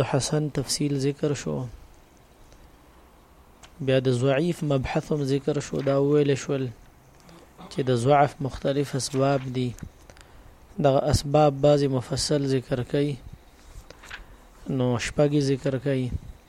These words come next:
او بعضی دغه اسباب دوه ذکر کوي،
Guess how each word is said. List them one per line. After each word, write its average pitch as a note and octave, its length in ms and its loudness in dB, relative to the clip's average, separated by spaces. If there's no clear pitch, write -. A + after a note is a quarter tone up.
او B2+ 140 0
بعضی C3+ 300 4
دغه B2+ 200 2
اسباب C3+ 520 -2
دوه B2+ 140 0
ذکر C3+ 380 0
کوي، C3 320 0